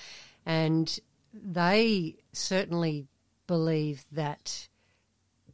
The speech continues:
Yowies are both flesh and blood and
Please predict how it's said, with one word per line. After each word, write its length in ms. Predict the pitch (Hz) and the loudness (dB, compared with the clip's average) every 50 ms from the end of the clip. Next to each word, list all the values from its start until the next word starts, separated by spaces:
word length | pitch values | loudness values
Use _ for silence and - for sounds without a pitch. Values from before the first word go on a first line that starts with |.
| - 247 | -8 -2
Yowies 720 | 185 175 165 165 160 160 160 160 156 156 147 - - - - _ _ - | 0 0 2 2 2 0 0 0 -2 -2 -4 -4 -6 -8 -10 _ _ -6
are 260 | 180 170 156 147 - - _ _ - 240 - - | -4 -2 -2 -2 -6 -8 _ _ -20 -16 -10 -4
both 460 | 196 175 175 165 156 - - - - - | 0 0 0 0 0 -4 -12 -14 -12 -6
flesh 280 | - 196 180 170 - | -2 -2 0 0 0
and 120 | 196 180 165 | 0 0 0
blood 280 | 170 170 185 - 226 - | 2 2 2 2 0 -2
and 500 | - 185 180 180 185 185 170 - - - | -2 0 2 2 2 2 0 -2 -4 -8